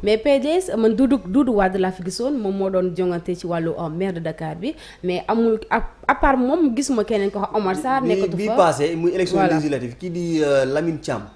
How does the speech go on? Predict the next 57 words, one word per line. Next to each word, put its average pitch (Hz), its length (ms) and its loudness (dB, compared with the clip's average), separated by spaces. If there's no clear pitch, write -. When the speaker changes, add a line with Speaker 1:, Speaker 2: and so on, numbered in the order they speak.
Speaker 2:
tam 196 120 0
Speaker 1:
Mhm. 156 60 4
Speaker 2:
nekk 156 200 0
maire 147 220 4
bu 131 100 -2
Kébémer, 127 460 2
moom 131 180 -2
moo 139 100 2
nekkoon 135 380 -2
seen, 127 320 -2
euh, 120 60 -4
tête 135 200 -4
de 127 80 -2
liste. - 420 -8
Speaker 1:
Voilà. 180 320 -6
Speaker 2:
Lamine 139 260 2
Thiam, 135 220 -2
xam 190 160 -4
nga 233 80 2
Lamine 180 240 6
Thiam, 156 260 0
ñu 160 80 0
bari 160 200 2
xamuñu 156 280 0
Lamine 135 220 -2
Thiam. 117 180 -8
Speaker 1:
Merci 202 280 -2
beaucoup. 190 200 -4
Speaker 2:
Léegi, 190 300 4
le 185 160 2
fait 208 300 2
que 180 240 0
ñoom, 180 200 2
parce 180 140 -4
que 165 80 -8
P 185 180 0
D 180 60 2
S 165 80 -2
fi 170 80 -10
mu 160 80 0
ne 151 80 0
nii, 143 60 -4
seen 170 160 -2
yaakaar 165 320 -2
gi 160 120 -2
yëpp, 170 80 -4
ñoom 185 260 4
dañu 196 160 4
Speaker 1:
Ci 202 100 8
Karim. 208 100 8
Speaker 2:
raté, 220 300 4
dañu 185 200 2
raté 190 200 4
combat 185 320 4
yu 170 80 4
bari 180 180 6
mooy. 180 280 4